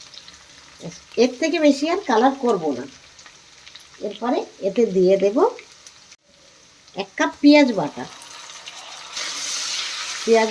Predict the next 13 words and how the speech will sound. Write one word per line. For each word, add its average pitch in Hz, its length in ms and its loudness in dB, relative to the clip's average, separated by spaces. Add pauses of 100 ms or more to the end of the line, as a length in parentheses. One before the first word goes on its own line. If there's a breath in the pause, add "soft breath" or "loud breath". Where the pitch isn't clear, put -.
বাটাটা 240 360 0 (880)
ভালো 208 240 2
করে 285 160 4 (140)
ভেজে 269 300 8
নেব। 170 160 4 (1800)
আমি 214 120 2 (100)
এতে 226 120 0 (120)
দিয়ে 208 200 4
দেব 247 120 2 (520)
রসুন 254 280 2 (100)
বাটা 269 200 4 (120)
এক - 60 -6 (100)
চামচ, 147 260 -2